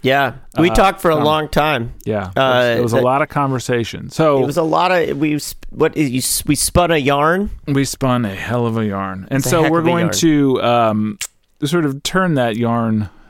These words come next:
Speaker 2: that we spun into, we're gonna pull out
Speaker 1: <laughs>
Speaker 2: sections of that yarn and
Speaker 1: Mm-hmm.
Speaker 2: sort of revisit them now, 'cause I think they continue to be important for the holiday and for sort of thinking about what else is going on, not just holiday related, but also
Speaker 1: Certainly.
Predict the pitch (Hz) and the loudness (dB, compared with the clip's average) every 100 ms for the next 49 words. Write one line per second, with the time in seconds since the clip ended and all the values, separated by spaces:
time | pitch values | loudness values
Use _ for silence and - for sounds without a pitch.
0 | _ _ - 117 113 107 - 113 107 107 | _ _ -14 -8 -6 -8 -4 -2 -2 -2
1 | 107 104 113 107 101 - 120 131 139 127 | -2 -4 -4 -2 -2 -2 -2 0 0 0
2 | 170 127 110 160 139 123 104 107 107 110 | 2 2 0 -2 -2 -2 -2 0 0 0
3 | 110 110 110 123 123 120 113 107 107 117 | 0 0 -2 0 0 2 0 0 0 -2
4 | 131 117 113 113 113 107 110 104 98 101 | -2 0 0 0 0 -2 -2 -4 -4 -4
5 | 98 98 - 123 110 107 104 107 104 101 | -6 -8 -6 -4 -4 -4 -8 -8 -8 -10
6 | 101 98 95 98 104 - - - - - | -10 -10 -10 -8 -8 -10 -16 -20 -20 -8
7 | 233 165 214 160 135 170 160 131 - 135 | -2 2 2 0 -4 0 0 0 -2 0
8 | 131 113 113 107 107 107 - 107 110 107 | 0 0 0 0 0 -4 -6 -8 -8 -8
9 | 110 107 110 110 104 104 104 _ _ _ | -8 -8 -8 -8 -8 -10 -12 _ _ _
10 | _ _ - 131 147 135 135 131 107 120 | _ _ -6 0 2 2 2 -2 -2 0
11 | 113 110 110 107 107 117 123 123 - 120 | 2 0 0 0 0 0 0 0 -2 -2
12 | 104 - - - 123 110 101 98 101 101 | -2 -8 -16 -4 -2 0 -2 -4 -6 -6
13 | 98 98 98 101 - 107 143 110 107 110 | -8 -8 -8 -8 -8 -2 -2 0 -2 -4